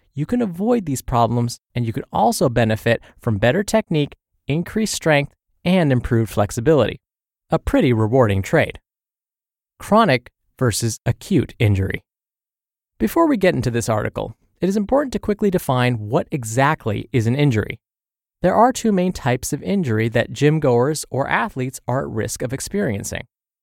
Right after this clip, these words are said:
A chronic injury is an injury that can build up over time. Let's say you're performing a bench press with incorrect technique. Nothing happens immediately,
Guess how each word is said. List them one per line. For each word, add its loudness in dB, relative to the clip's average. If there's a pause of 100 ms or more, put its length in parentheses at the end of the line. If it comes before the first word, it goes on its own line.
(140)
A -4
chronic 0
injury 0
is 0
an -2
injury 0
that -2
can -2
build 0
up -2
over 0
time. -4 (440)
Let's -2
say 2
you're 0
performing -4
a 0
bench 0
press -6
with -8
incorrect 0
technique. -4 (500)
Nothing -2
happens 0
immediately, 0